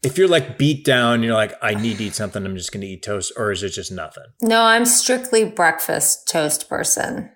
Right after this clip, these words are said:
Speaker 1: Oh, okay. So you will not have toast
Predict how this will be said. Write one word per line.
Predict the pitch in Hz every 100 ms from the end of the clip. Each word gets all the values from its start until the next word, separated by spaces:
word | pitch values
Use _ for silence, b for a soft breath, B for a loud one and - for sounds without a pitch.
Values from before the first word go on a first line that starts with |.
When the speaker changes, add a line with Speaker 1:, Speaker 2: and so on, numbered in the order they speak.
| _ - -
Speaker 1:
Oh, | 147 165 202 220 170 110 - B B B
okay. | 143 139 95 - B
So | B - - 196 147 90 80 _ _ - -
you | 117 156 196
will | 180 170
not | 151 160 147
have | 113 143 139 -
toast | - 127 123 - -